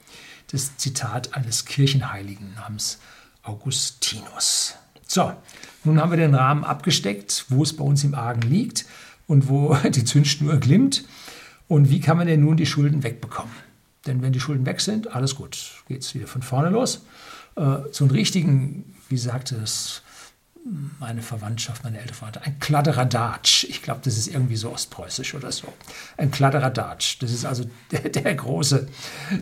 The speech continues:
der große Knall. Äh, der würde ja sehr, sehr viel hinwegfegen und uns für Jahrzehnte, äh, außer Kraft setzen. Ähm, das muss auch sanfter gehen. Ähm, nun,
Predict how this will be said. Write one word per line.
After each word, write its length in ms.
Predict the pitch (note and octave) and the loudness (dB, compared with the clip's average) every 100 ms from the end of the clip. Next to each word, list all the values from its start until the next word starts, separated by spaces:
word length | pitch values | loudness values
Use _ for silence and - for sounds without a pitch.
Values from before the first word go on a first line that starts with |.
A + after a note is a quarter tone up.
| - | -6
der 380 | - C3+ C#3 C#3 | -4 2 2 2
große 400 | C3 C3+ C#3+ C#3 | 2 2 2 0
Knall. 500 | - A#2+ C3 G3+ - - - - _ - | 0 2 2 2 -4 -16 -20 -20 _ -2
Äh, 320 | C3+ C3 C3+ C#3+ - - - _ _ _ - - - - | 2 2 0 -4 -16 -20 -20 _ _ _ -20 -18 -8 2
der 180 | C3+ B2 | 4 6
würde 180 | D#3 | 6
ja 420 | D3+ B2 A#2 A2 - - - G3+ | 6 4 2 -2 -6 -12 -10 -2
sehr, 280 | C3 E3+ | 4 4
sehr 140 | D3 C#3 | 6 4
viel 240 | - C#3+ | 2 2
hinwegfegen 920 | A2+ A#2+ A#2+ C#3 - - C#3 D3+ D3 | 2 0 -2 -4 -6 2 2 4 0
und 160 | D3 C3 | 0 -2
uns 140 | A#2+ | -4
für 140 | - A#2+ | -4 -4
Jahrzehnte, 800 | A#2+ A#2+ - D3+ F3 C#3+ C#3 G#2+ - - _ _ _ _ - | -2 0 2 4 4 4 4 -2 -12 -18 _ _ _ _ -14
äh, 40 | |
außer 380 | G#2+ - A#2 A2+ | -12 -8 -6 -6
Kraft 360 | - A#2 A#2+ - | -6 -8 -8 -4
setzen. 680 | B2+ C3+ - - F3+ F3+ - - - - _ _ | -2 0 2 2 2 0 -8 -20 -20 -20 _ _
Ähm, 540 | C3+ B2 B2 B2 C3 - C#4+ C#4+ - | -4 -2 -2 -2 -4 -10 -16 -16 -6
das 260 | B2+ - | -2 8
muss 220 | C#3+ D3 | 8 8
auch 220 | - C#3+ - | 4 -4 -2
sanfter 420 | A#2+ D#3 - A#2 | -2 -2 -2 -4
gehen. 560 | G#2+ G#2+ C#3+ G3+ - - - - | -4 -2 0 0 -2 -12 -16 -6
Ähm, 320 | B2+ B2+ C3 C3 - - - _ - | -4 -2 -4 -8 -18 -20 -20 _ 0
nun, 200 | D#3+ | 2